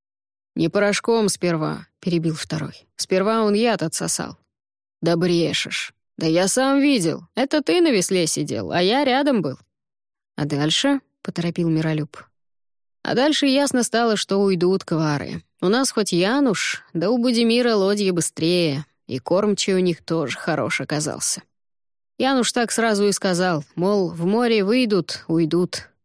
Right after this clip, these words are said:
а Януш в таком никогда не ошибается. "Ну и Олег как раз своеводиной раной закончил", подхватил второй. Наших-то много им вслед стреляло,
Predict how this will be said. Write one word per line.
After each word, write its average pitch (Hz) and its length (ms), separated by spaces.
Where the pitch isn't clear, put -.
а 156 120
Януш 175 520
в - 60
таком 156 320
никогда 156 360
не 170 120
ошибается. 139 680
"Ну 196 140
и 277 160
Олег 220 320
как 240 220
раз 196 200
своеводиной 196 640
раной 185 300
закончил", 196 560
подхватил - 440
второй. - 460
Наших-то 269 440
много 240 320
им 170 120
вслед 160 280
стреляло, 151 640